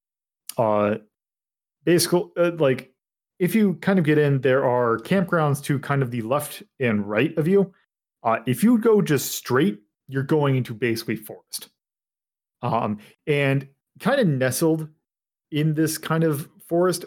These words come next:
there are some kind of, not, like, huge mountains, but there are some pretty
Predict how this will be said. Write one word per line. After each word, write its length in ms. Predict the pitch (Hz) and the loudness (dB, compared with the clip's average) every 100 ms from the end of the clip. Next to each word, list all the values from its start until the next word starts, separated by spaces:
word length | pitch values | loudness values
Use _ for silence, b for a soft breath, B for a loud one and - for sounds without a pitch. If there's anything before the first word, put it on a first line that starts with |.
| - | -10
there 360 | 131 143 156 139 | -2 -2 -2 -2
are 220 | 147 151 | 0 0
some 800 | 147 - 143 131 123 113 110 107 _ _ _ _ _ - | -2 -2 0 0 -2 -6 -12 -16 _ _ _ _ _ -6
kind 240 | 147 143 | -2 0
of, 300 | 127 110 - _ _ _ _ _ _ _ - | 0 -2 -8 _ _ _ _ _ _ _ -4
not, 200 | 302 240 | 0 0
like, 160 | - | -2
huge 420 | - - 147 151 | -6 -6 -2 -2
mountains, 460 | 147 160 180 190 170 | 0 -2 0 -4 -2
but 160 | 147 143 | -2 0
there 160 | 139 | 2
are 180 | 131 131 | 2 2
some 280 | 123 147 131 | 0 -2 -2
pretty 720 | - 185 175 151 131 117 - | -2 0 2 2 0 -2 -6